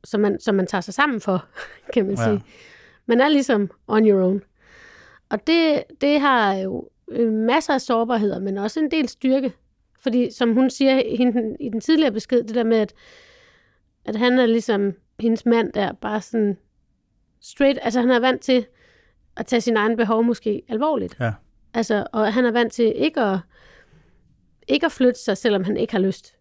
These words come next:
Speaker 1: Altså, så der er et eller andet, der er også noget kon-, konsekvent i at være enebarn, som kan være meget fedt,
Speaker 2: Ja.
Speaker 1: hvis man finder det i sig selv. Alright. <laughs>
Speaker 2: Wrap it up.
Speaker 1: <laughs> Nej, men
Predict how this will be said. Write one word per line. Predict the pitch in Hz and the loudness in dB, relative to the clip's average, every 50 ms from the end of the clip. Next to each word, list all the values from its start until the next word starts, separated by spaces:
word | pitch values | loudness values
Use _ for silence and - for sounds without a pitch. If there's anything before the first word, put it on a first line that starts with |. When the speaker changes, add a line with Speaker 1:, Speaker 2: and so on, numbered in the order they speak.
| _ _ _ _ - | _ _ _ _ -4
Speaker 1:
Altså, | 220 190 226 208 190 - - | -2 0 0 0 -2 -4 -10
så | - - - 247 | -10 -8 -6 -2
der | - 254 | 0 2
er | 247 240 247 | 2 4 2
et | 254 | 2
eller | 254 254 247 | 2 2 4
andet, | 247 262 262 254 - - | 4 4 2 0 0 -2
der | - | -2
er | 233 233 254 269 | 0 2 2 2
også | 285 - 277 | 2 2 2
noget | 247 226 - 240 | 2 2 2 -2
kon-, | 220 202 - _ _ _ - - - | -2 -2 -6 _ _ _ -20 -10 -6
konsekvent | - 220 - - - - 359 370 - - _ _ _ _ - | -6 -6 -6 -6 -4 0 0 -2 -2 -4 _ _ _ _ -8
i | 254 240 226 - - - | -6 -6 -6 -6 -8 -8
at | 247 208 | -4 -2
være | 214 202 | 0 2
enebarn, | 202 208 208 208 196 208 - - 302 _ _ _ _ _ _ _ _ _ _ _ _ _ _ _ | 2 4 2 2 0 -4 -8 -10 -14 _ _ _ _ _ _ _ _ _ _ _ _ _ _ _
som | - - - 202 208 208 - _ _ _ | -14 -10 -6 -6 -6 -6 -8 _ _ _
kan | - 233 196 | -4 -2 0
være | 185 175 | 0 0
meget | 190 214 262 262 | 0 -2 -2 -2
fedt, | - 226 180 - - _ _ - | -2 -4 -4 -4 -8 _ _ -6
Speaker 2:
Ja. | 117 110 98 - - _ _ | -4 -4 -4 -6 -10 _ _
Speaker 1:
hvis | - 214 214 - | -8 -4 -2 -2
man | 226 | -2
finder | - - 311 285 262 | 0 0 0 2 2
det | 220 196 | 2 2
i | |
sig | 175 180 165 | 0 -4 -8
selv. | - - - - _ _ _ _ _ _ _ _ _ _ _ _ _ _ _ _ _ _ _ _ _ | -10 -12 -14 -16 _ _ _ _ _ _ _ _ _ _ _ _ _ _ _ _ _ _ _ _ _
Alright. | - 190 190 180 180 180 185 180 - _ _ _ _ _ _ _ _ _ _ _ - | -2 0 2 2 2 2 0 0 -4 _ _ _ _ _ _ _ _ _ _ _ -2
<laughs> | 330 - - - - - - 311 - - 131 123 113 | -2 -2 0 -2 -6 -4 -4 -6 -6 -4 -2 0 4
Speaker 2:
Wrap | 131 120 131 127 | 4 4 4 4
it | 135 117 | 4 4
up. | 117 117 - 120 - - - - | 4 4 2 2 0 -6 -4 0
Speaker 1:
<laughs> | 349 294 - 330 320 | 0 0 2 2 2
Nej, | 330 392 440 381 | 4 4 6 6
men | 320 | 4